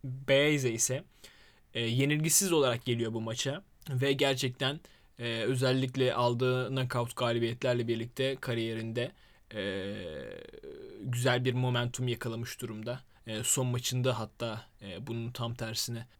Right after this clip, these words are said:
Takashi Sato'yu, e, bir arm triangle sonucu submit etti ve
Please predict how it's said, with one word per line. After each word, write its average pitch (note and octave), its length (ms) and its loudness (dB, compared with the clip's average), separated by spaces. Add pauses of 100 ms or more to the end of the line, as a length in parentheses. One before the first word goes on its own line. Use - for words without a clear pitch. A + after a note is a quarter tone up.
Takashi B2 500 -4
Sato'yu, B2 560 0 (380)
e, F#2+ 280 -8
bir A#2 180 -2
arm A#2+ 220 -2
triangle A#2 500 -2
sonucu A2+ 500 -6
submit A#2+ 480 -4
etti C3 360 -8 (220)
ve A#2+ 280 2